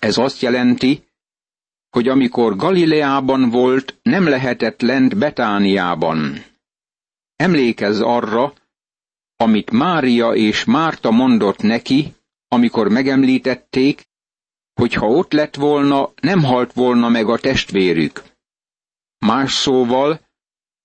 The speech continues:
ha az Úr Jézus ma emberi testben lenne a földön, nem lehetne itt, ahol én vagyok,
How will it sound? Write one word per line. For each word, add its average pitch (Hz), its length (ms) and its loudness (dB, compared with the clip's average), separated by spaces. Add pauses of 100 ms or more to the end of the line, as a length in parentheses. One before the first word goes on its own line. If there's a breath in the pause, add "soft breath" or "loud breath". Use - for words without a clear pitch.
(220)
ha 127 100 2
az 120 140 -2
Úr 196 240 2
Jézus 120 540 2
ma 127 220 2
emberi 147 540 0
testben 113 520 0
lenne 131 320 2
a - 100 0
földön, 127 720 0 (520)
nem 202 220 0
lehetne 120 580 0
itt, - 480 -2
ahol 110 320 0
én 131 300 2
vagyok, 120 380 0